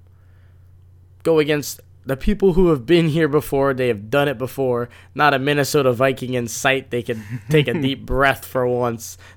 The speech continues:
Speaker 1: New Orleans Saints.
Speaker 2: <laughs>
Speaker 1: This game is gonna be really, really good because the, the old saying goes,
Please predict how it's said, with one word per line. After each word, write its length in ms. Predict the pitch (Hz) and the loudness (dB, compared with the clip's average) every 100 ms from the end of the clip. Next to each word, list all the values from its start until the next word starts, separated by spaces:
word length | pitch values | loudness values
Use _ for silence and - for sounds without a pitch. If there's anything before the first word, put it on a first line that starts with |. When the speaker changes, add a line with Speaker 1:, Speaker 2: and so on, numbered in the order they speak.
| - | -4
Speaker 1:
New 140 | 139 | 0
Orleans 460 | 135 131 120 117 110 | 2 2 -2 -6 -6
Saints. 500 | 127 120 113 - - - - | -6 -6 -10 -14 -20 -20 -10
Speaker 2:
<laughs> 640 | 135 120 - 170 175 165 156 - - - - - | -8 -8 -10 -10 -10 -12 -16 -20 -20 -20 -20 -8
Speaker 1:
This 240 | 147 202 - | -2 -2 4
game 240 | 220 202 | 4 4
is 100 | 160 | 0
gonna 180 | 160 147 | 0 -2
be 180 | 135 120 | -4 -8
really, 380 | 110 120 131 | -8 -6 -6
really 280 | 120 123 117 | -4 -6 -6
good 340 | 110 117 117 110 | -8 -6 -6 -6
because 400 | 120 110 101 - - | -12 -12 -12 -18 -18
the, 200 | 113 120 | -10 -10
the 180 | - 123 | -8 -6
old 340 | 139 175 180 | -2 0 -2
saying 360 | 151 165 151 143 | -2 -2 -2 -2
goes, 380 | 123 117 104 | -2 -4 -6